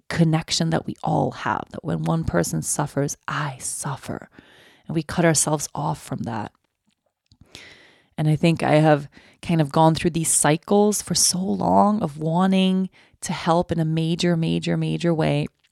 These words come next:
And I go into something like, like launching Sergeant Pepper's Friends. I mean, for a long time, I've been so passionate about rescuing animals. And for me, it wasn't just,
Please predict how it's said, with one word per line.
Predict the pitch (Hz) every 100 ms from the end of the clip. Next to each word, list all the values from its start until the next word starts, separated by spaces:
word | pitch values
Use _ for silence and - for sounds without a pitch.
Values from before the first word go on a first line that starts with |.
| _ _ _ -
And | 175
I |
go | 160 160 165
into | 180 175
something | - 165 156 160 151 160
like, | 151 143 - - - - - - _ _ _ _ -
like | 170 - -
launching | 170 175 175 185
Sergeant | 160 185 170 165
Pepper's | 170 170 -
Friends. | - 160 143 147
I | 160
mean, | 151
for | -
a | 156
long | 151 151
time, | 156 151
I've | 151 143
been | 147
so | - - 160 156 156 156 156 151
passionate | 147 147 147 160 156 -
about | 143 139
rescuing | 143 - - 160
animals. | 147 143 143 139 135 -
And | 151
for | 170
me, | 165 160
it | 151
wasn't | 156 156 147
just, | 143 139 -